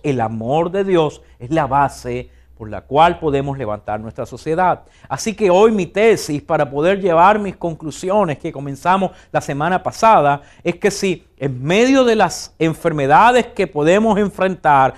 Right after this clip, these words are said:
o de una pane-, pandemia que tenemos que vivir, podemos ver la gloria de Dios manifestada en ella, vamos a aprender que el amor de Dios nos está enseñando a ver el Hijo de Dios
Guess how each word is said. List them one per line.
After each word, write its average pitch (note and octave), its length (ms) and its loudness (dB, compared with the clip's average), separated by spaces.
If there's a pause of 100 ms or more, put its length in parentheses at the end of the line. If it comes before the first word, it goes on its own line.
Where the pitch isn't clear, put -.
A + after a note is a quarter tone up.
(120)
o D3 100 -2
de D3 80 0
una G3 280 2
pane-, F3 420 2
pandemia G#3+ 720 2
que F#3 100 -6
tenemos G#3 440 -2
que - 160 0
vivir, F3+ 420 -2 (180)
podemos E3 480 2
ver G#3+ 160 4
la G3 160 6
gloria F#3 420 4
de A3 120 6
Dios F#3 240 4
manifestada F3+ 640 2
en A3+ 140 4
ella, D#3+ 420 4 (220)
vamos F3 280 0
a G3+ 60 4
aprender F3+ 600 0
que D3+ 80 -6
el C#3 60 2
amor D3 300 0
de E3+ 140 0
Dios F3+ 180 0
nos D#3 200 -6
está C3 260 -2
enseñando E3 760 -2 (180)
a - 100 -8
ver C#3 200 -4
el B2+ 160 -6
Hijo D3 240 0
de A#2 160 -2
Dios C3+ 460 0